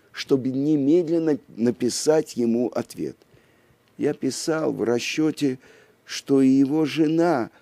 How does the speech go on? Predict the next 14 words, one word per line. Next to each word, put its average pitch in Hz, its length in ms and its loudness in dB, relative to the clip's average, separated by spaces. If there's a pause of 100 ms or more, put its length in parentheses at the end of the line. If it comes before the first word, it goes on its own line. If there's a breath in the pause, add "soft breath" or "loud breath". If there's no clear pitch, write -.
(180 soft breath)
прочтёт 131 520 0
это 113 200 -2
письмо. - 460 -10 (920)
«Не 165 140 -2
понимаю», 175 720 -2 (580)
писал 127 420 6
я, 82 220 -4 (380)
обращаясь 135 840 4 (520)
якобы 123 560 6
к - 160 -10
раву, 113 400 0 (800 soft breath)
«почему 156 760 0
вы 151 200 4
мешаете 143 960 2